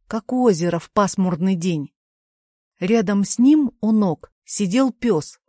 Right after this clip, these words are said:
рыжий, чумазый, с мордой, перепачканной землёй, словно он только копал глубокую яму.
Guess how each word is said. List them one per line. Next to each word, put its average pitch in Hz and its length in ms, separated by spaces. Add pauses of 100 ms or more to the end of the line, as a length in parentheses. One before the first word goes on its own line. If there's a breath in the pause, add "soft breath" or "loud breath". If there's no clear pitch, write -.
(100)
рыжий, 202 580
чумазый, 190 760 (100)
с - 140
мордой, 202 460
перепачканной 190 760
землёй, 190 600 (220)
словно 202 440
он 196 160
только 202 340
копал 196 420
глубокую 185 800
яму. 165 480